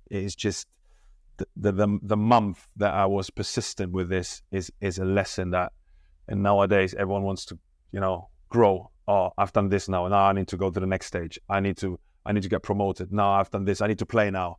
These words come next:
Work your way up, you know, and sometimes it's, there, there, there are steps to it, you know, to be rewarded. And I think that is something that, um, I quickly learned, but I was ready for it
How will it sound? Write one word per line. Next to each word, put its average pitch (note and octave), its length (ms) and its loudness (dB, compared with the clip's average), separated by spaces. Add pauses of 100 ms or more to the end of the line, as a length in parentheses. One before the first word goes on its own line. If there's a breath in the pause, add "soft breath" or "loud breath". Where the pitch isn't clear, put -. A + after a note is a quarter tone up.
(960)
Work A2 360 4
your A#2 120 6
way A2 260 6
up, G2+ 300 4
you G2 100 -8
know, G#2+ 280 0 (160)
and G2 140 -4
sometimes F#2 540 0
it's, - 520 -8 (100)
there, F#2 260 -2
there, F#2+ 240 0
there F#2+ 180 2
are F#2+ 40 0
steps - 540 -2
to F#2+ 140 2
it, F2 300 -4
you F#2+ 80 -6
know, F#2+ 200 2
to - 120 -14
be F#2 140 0
rewarded. F#2 540 -2 (640)
And G2+ 120 0
I F#2+ 60 2
think G2 280 -2
that G2+ 180 4
is G2 60 -8
something G2 540 -4
that, G2 260 -2
um, G2 460 -6 (800)
I B2+ 120 2
quickly C3 340 0
learned, C3 380 4
but B2 160 4
I B2 60 6
was B2 200 2
ready C3 180 4
for A2 260 0
it F#2 160 -8